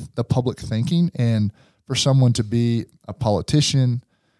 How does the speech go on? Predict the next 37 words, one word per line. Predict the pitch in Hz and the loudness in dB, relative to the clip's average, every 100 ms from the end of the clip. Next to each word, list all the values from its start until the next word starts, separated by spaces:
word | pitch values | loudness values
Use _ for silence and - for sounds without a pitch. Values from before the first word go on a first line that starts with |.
| _ | _
for | 127 | -6
someone | 127 123 117 | 0 2 2
to | |
be | 104 101 | 0 -4
a | - | -6
scientist, | - - 120 139 139 131 120 - | -6 0 4 4 4 0 -2 -4
for | 110 | -6
someone | - 113 117 107 | -4 -2 0 -2
to | |
be | 101 | -4
a | - | -8
thinker, | - - 139 135 139 131 120 - _ _ _ _ - | -6 2 4 4 2 2 2 -4 _ _ _ _ -6
um, | 104 101 98 92 87 85 - _ - | -2 0 0 -2 -2 -6 -8 _ -12
a | 107 | -6
lawyer, | 98 120 143 139 135 | 2 8 8 8 6
doctor, | 120 127 135 | 4 2 2
whatever, | 113 110 127 120 | 2 4 2 2
like, | 104 104 | -2 -2
their | 117 113 | -4 -4
faith | - 139 139 135 - _ _ _ _ - | -2 0 0 0 -10 _ _ _ _ -2
intersected | 131 120 127 120 117 | 0 0 -2 -2 -4
with | 107 | -2
that | 113 - - | -2 -2 -2
pretty | 135 113 | -2 -2
clearly. | - 117 123 165 196 - _ 110 | -6 -2 0 -2 -6 -12 _ -12
And | |
it | 107 | -10
was, | 113 - - _ _ _ _ _ | -8 -8 -10 _ _ _ _ _
like, | 127 113 - | -16 -14 -12
faith | - 131 131 | -2 0 0
language | 117 123 127 120 | -2 0 0 0
was | 107 - | -2 -8
pretty | - 131 131 135 123 | -4 -2 0 0 -2
public | - 117 123 165 - - - _ _ - | -4 -4 -2 -2 -4 -16 -20 _ _ -8
and, | 110 104 104 | -4 -2 -4
and | 113 107 107 | -4 -4 0
normal. | 110 127 151 185 226 | 6 6 6 4 0